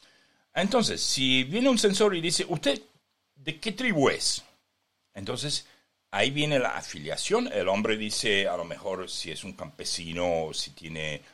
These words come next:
si le tiene miedo, digamos, a la autoridad, obviamente se va a asustar y va a decir todo. El nombre,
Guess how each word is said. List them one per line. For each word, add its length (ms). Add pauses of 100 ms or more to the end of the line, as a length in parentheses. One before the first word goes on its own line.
(160)
si 160
le 100
tiene 240
miedo, 420
digamos, 500
a 100
la 100
autoridad, 760 (640)
obviamente 420
se 160
va 80
a 40
asustar 400
y 120
va 140
a 60
decir 360
todo. 300
El 100
nombre, 640